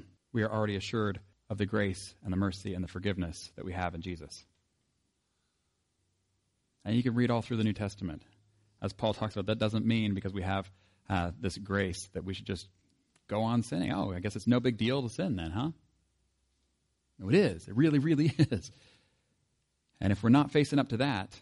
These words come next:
we're not taking it seriously. And I think that's what, uh, Joseph is doing with them, is having them face up to what they've done, but doing so in an environment of grace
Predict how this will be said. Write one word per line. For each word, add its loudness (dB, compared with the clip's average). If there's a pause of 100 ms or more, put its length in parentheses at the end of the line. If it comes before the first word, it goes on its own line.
(1200)
we're -4
not 0
taking -4
it -10
seriously. -8 (2000)
And 0
I 4
think 4
that's 0
what, 4 (260)
uh, 2
Joseph -2
is -4
doing 2
with -4
them, -4
is -10 (520)
having 4
them 6
face -2
up -4
to -8
what -6
they've -4 (280)
done, -4 (1400)
but 4
doing 4
so 0
in 2
an 4
environment 4 (400)
of 2 (520)
grace -6